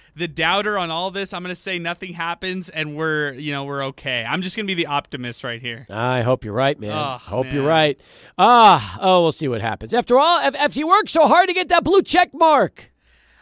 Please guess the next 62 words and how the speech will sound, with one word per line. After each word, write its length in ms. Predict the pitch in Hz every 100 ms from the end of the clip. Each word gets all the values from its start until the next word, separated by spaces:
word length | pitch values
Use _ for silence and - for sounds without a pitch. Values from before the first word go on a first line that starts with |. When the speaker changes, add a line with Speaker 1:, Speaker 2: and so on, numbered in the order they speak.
| _ 214
Speaker 1:
I, 200 | 330 262
I, 20 |
you 160 | 294 294
know 80 |
what 80 | 320
I 60 | 285
was 120 | 277
just 120 | 240
thinking? 300 | - 262 302
Like, 180 | 214 190
we 100 | 190 226
just 260 | 254 -
do, 140 | 214 202
we 120 | 220
work 220 | 240 262
a 60 | 220
lot 260 | 190 277
on 140 | 285 170
Twitter. 400 | - 143 120 117
It's, 200 | 147 208
it's 160 | 196
not 140 | 214 220
Speaker 2:
We 60 |
Speaker 1:
just 180 | 175 180
Speaker 2:
do. 80 | 190
Speaker 1:
the, 160 | 165
it's 200 | 175 -
not 200 | 214 214
just 220 | - 214 -
the 80 |
badge. 420 | 131 139 240 185 143
We 140 | 185
do 160 | 185 226
a 20 |
lot 320 | 175 170 233
of 220 | 190 147
work 340 | 135 165 214 -
on 200 | 170 170
Twitter, 420 | - 165 226 151
which 160 | 127 143
Speaker 2:
Twitter's 240 | 170 156
Speaker 1:
would 60 | 165
just, 40 |
Speaker 2:
huge 120 | 143
Speaker 1:
uh, 160 | 165 135
Speaker 2:
for 60 |
us. 180 | 90 -
Speaker 1:
yeah, 220 | - 170 175
it 20 |
would, 160 | 170
it 120 | 156 160
would 100 | 143
hurt 220 | 143 202
us 160 | 160 143
in 80 |
a, 80 | 127
in 160 | 131 143
a 20 |
big 160 | 135 143
way. 240 | 151 156 -
Speaker 2:
Hundred 260 | 185 185
percent. 480 | 156 165 208 165 139